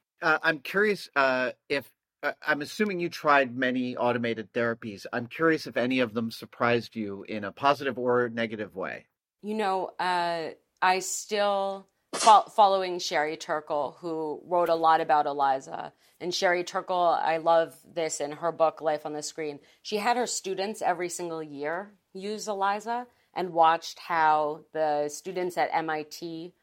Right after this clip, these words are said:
Speaker 2: shifted their reactions to using a chatbot. Um, I've had students play around with these different, uh, more obviously gamified therapies. And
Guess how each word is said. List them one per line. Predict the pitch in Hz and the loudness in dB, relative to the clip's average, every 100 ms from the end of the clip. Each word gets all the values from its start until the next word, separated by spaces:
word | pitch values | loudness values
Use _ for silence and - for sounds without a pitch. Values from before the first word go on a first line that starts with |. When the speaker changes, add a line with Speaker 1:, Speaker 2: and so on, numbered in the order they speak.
| _ _ _ | _ _ _
Speaker 2:
shifted | - - 202 190 190 185 175 | -10 -2 -2 -2 -4 -4 -2
their | 160 | -2
reactions | 160 151 143 151 - 190 190 | 0 0 0 -2 -8 -8 -8
to | - | -10
using | 170 156 160 | -10 -10 -10
a | 151 | -10
chatbot. | - 147 139 - 175 208 240 - _ _ _ | -4 -2 0 0 -2 -2 -6 -12 _ _ _
Um, | - 185 185 185 - | -2 -2 -2 -6 0
I've | 202 220 | 2 2
had | 233 226 220 | 2 2 0
students | - 208 196 190 190 185 | -6 -8 -4 -4 -4 -8
play | - - 202 185 | -12 -6 -2 0
around | 180 156 156 170 175 | 2 2 2 -2 -6
with | 170 | -8
these | 175 180 - | -8 -10 -8
different, | 165 165 170 156 - | -8 -4 -4 -4 -2
uh, | 156 | -4
more | 147 175 180 - | -2 -2 0 2
obviously | 160 156 165 - 170 | 2 2 -4 -8 -10
gamified | 165 147 147 147 151 147 143 139 - _ _ _ | -8 -8 -8 -6 -2 -2 -2 -8 -16 _ _ _
therapies. | 175 170 170 170 143 131 117 - | -2 0 -2 -8 -10 -10 -10 -8
And | 185 185 190 | -6 -6 -8